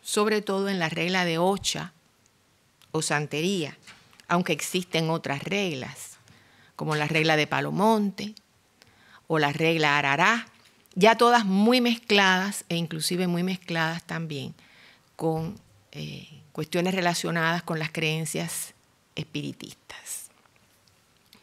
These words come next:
También es muy común que ustedes se encuentren a estas personas con el uso de muchas pulseras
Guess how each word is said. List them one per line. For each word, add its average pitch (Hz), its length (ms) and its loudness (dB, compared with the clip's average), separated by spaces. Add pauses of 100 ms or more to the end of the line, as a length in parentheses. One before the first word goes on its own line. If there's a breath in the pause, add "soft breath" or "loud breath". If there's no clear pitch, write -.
(560 loud breath)
También 220 320 6
es 269 100 4
muy 254 180 2
común 233 340 4
que 247 80 -4
ustedes 208 320 0
se - 80 -4
encuentren 190 500 -4
a 170 40 -2
estas 190 240 -8
personas 202 640 -6
con 175 160 -6
el 160 100 -4
uso 185 220 -4
de 175 100 -4
muchas 175 260 -6
pulseras 185 960 -6